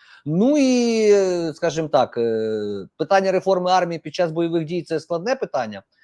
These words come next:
але припинити практику статичного фронту, запроваджену Сирським, а запровадити в подальшому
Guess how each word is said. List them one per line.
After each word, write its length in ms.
але 640
припинити 680
практику 840
статичного 560
фронту, 560
запроваджену 680
Сирським, 520
а 220
запровадити 760
в 60
подальшому 760